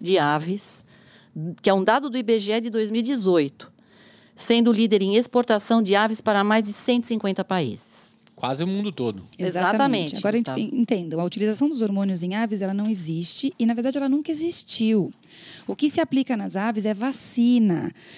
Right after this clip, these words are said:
Speaker 3: pra se garantir o controle sanitário e animais saudáveis, é claro. Os protocolos variam de região pra região, sendo aplicadas entre seis e dez vacinas por lote de aves,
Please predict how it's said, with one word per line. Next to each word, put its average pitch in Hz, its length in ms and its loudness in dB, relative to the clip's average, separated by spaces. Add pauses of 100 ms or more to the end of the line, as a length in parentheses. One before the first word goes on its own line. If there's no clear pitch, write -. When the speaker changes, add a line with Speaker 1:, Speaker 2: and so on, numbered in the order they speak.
(120)
Speaker 3:
pra 208 140 0
se - 100 -2
garantir 214 340 2
o 220 40 2
controle 208 320 0
sanitário 190 760 0
e 254 100 2
animais 247 340 2
saudáveis, 226 520 0
é 269 60 -2
claro. 185 460 -4 (460)
Os - 100 -2
protocolos 254 520 2
variam 240 320 4
de 247 100 4
região 226 320 4
pra 208 100 -2
região, 208 560 4 (360)
sendo 247 220 2
aplicadas 240 500 0
entre 233 340 0
seis 285 500 2
e 294 60 2
dez 240 300 2
vacinas 254 440 2
por 240 300 -2
lote 254 600 2
de 285 160 0
aves, 165 640 -4